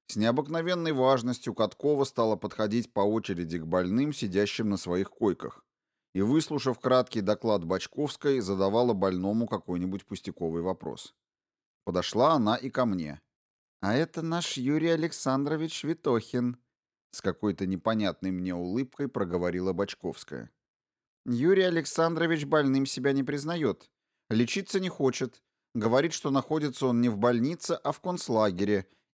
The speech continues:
и мы якобы пытаем его. Однако уже прошёл курс аминозина, трифтазина, инсулина, сера и можептила».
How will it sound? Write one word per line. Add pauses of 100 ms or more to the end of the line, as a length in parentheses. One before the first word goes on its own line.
и
мы
якобы
пытаем
его. (540)
Однако
уже
прошёл
курс
аминозина,
трифтазина,
инсулина,
сера
и
можептила».